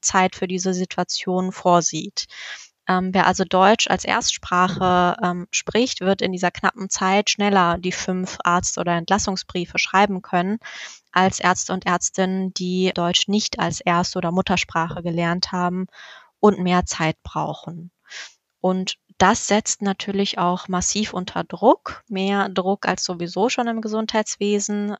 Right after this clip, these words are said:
da ist oder auch besonders in ärztlichen Tätigkeiten. Und dann kommt da natürlich noch der eigene Anspruch dazu, keine Fehler zu machen, auch möglichst selbstständig zu arbeiten.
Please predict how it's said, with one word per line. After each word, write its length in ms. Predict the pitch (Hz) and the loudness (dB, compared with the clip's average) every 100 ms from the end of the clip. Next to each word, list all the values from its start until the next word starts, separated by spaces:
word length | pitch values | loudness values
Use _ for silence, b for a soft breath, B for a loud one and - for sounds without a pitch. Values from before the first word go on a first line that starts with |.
| _ | _
da 240 | 190 196 | -6 -4
ist 280 | 196 196 - | -2 -2 -2
oder 140 | 202 175 | -2 -2
auch 140 | 170 | -2
besonders 500 | - 180 175 180 180 | -4 -4 -2 -2 -4
in 120 | 180 | -2
ärztlichen 640 | 185 208 - 233 226 220 220 B B B B B | 0 0 0 -4 -2 -4 -6 B B B B B
Tätigkeiten. 1000 | - 226 - 220 - 196 190 - 185 190 196 B B B _ _ _ | 0 2 4 0 0 2 2 0 -2 -2 -4 B B B _ _ _
Und 120 | 202 | 4
dann 220 | 196 208 | 4 4
kommt 300 | - 208 202 | 2 0 2
da 120 | 196 | 2
natürlich 380 | 190 196 - 202 | 2 0 -2 -2
noch 140 | 202 - | -4 -2
der 140 | - | 0
eigene 340 | 190 202 202 | 0 0 -2
Anspruch 560 | 190 311 - - 185 - | -2 -2 -4 -4 -4 -4
dazu, 640 | - 180 - - 208 220 - | -6 -4 -4 0 2 2 0
keine 340 | - 190 190 | -2 0 0
Fehler 440 | 185 - 247 240 214 | 0 2 4 4 4
zu 200 | - 208 | 0 -2
machen, 640 | 190 190 - 196 190 185 | -2 -2 -2 -4 -2 0
auch 200 | 185 185 | 0 0
möglichst 480 | 190 185 - 185 - | -2 -4 -2 -4 0
selbstständig 640 | 220 226 - 220 202 196 - | 2 2 2 0 0 0 -2
zu 220 | - 240 | -4 2
arbeiten. 840 | 196 208 196 185 190 - 185 185 | 4 4 6 4 2 -2 -4 -2